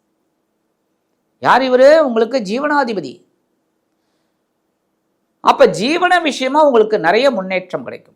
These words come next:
உத்தியோகத்துல ஒரு ஏற்றம், நீங்க எதிர்பார்த்த அந்த உயர்வுகள்,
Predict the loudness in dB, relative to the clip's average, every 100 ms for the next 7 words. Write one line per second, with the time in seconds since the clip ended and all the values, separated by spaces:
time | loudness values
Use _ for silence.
0 | _ -4 -2 0 -2 0 -2 0 -2 -2
1 | -2 -4 -8 -8 _ _ _ _ -12 -4
2 | -2 0 2 2 0 0 -2 -2 -2 -2
3 | -2 -6 -12 -16